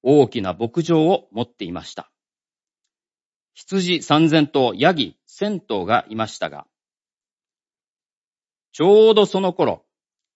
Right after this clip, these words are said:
羊の毛の刈り取りが行われていたのです。牧場主の名はナバルといい、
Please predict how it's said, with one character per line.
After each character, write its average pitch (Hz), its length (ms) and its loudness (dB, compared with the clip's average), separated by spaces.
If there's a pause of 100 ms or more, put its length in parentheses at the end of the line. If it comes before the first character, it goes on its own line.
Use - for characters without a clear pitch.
(540)
羊 196 420 -6
の 180 160 0
毛 196 160 -2
の 131 120 0
刈 - 180 -6
り 156 120 -2
取 156 180 -2
り 139 40 -6
が 165 200 -2 (140)
行 135 260 -8
わ 135 220 -2
れ 117 120 -6
て 147 160 -2
い - 100 -6
た 110 100 -2
の 92 140 -8
で 78 140 -14
す。 - 440 -20 (1400)
牧 127 380 -2
場 151 240 2
主 117 260 -4
の 101 120 -6
名 101 140 -4
は 123 320 0 (200)
ナ 127 280 2
バ 165 160 2
ル 101 120 -6
と 82 180 -14
い 85 100 -12
い、 82 200 -16